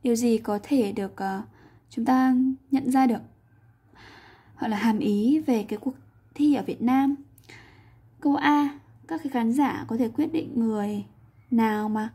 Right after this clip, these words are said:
ở vòng cuối cùng, vòng chung kết, hay là tất cả các ca sĩ đều trở nên nổi tiếng, hay nó có thể giúp phát triển cái con đường ca-, sự nghiệp ca sĩ của người tham gia. Câu B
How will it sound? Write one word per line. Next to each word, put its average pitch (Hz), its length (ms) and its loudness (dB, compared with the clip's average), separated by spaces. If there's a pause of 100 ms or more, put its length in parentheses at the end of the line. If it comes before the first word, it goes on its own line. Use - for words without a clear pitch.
(580)
ở 190 220 -4
vòng 196 340 -4 (260)
cuối 220 160 0
cùng, 233 280 2
vòng 202 180 -6
chung 247 100 -2
kết, 330 200 -2 (460)
hay 269 180 -2
là 226 60 0
tất 320 240 -4
cả - 220 -2
các 277 180 -6
ca 269 120 0
sĩ 311 280 -2
đều 233 200 2
trở 202 140 -6
nên 220 180 2
nổi 226 220 -2
tiếng, 220 260 -2 (460)
hay 294 180 2
nó 269 140 6
có 269 100 2
thể 262 200 -2
giúp 294 180 0
phát 330 280 -6
triển - 320 -4 (520)
cái - 100 -18
con 269 160 4
đường 214 240 2
ca-, 233 120 -6
sự - 140 -4
nghiệp 208 220 -4
ca 254 140 0
sĩ 302 220 0
của 277 120 2
người 196 140 -4
tham 233 200 0
gia. 262 200 6 (3500)
Câu 320 140 4
B 311 60 4